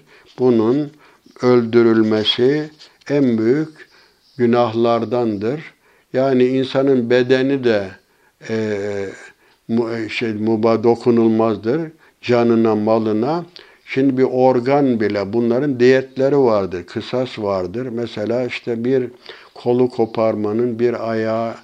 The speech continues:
bir gözü çıkarmanın, işte burun kırmanın, kol kırmanın bunların İslam hukukunda detaylı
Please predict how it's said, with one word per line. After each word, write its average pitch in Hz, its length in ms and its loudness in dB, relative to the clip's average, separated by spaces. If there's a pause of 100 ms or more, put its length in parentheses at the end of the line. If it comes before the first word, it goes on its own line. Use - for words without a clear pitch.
(340)
bir 117 60 -6
gözü 120 460 2
çıkarmanın, 110 920 0
işte 113 380 -8
burun 117 320 2
kırmanın, 107 760 -4 (240)
kol 127 340 2
kırmanın 110 760 -2
bunların 123 440 0
İslam 120 440 -6
hukukunda 104 720 -6 (420)
detaylı 127 720 0